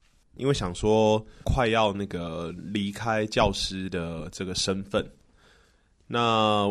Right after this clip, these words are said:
我离开教师这个大概是在九月初的时候，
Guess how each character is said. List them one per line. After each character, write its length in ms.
我 320
离 160
开 240
教 260
师 300
这 120
个 460
大 120
概 160
是 300
在 580
九 240
月 180
初 260
的 100
时 280
候， 240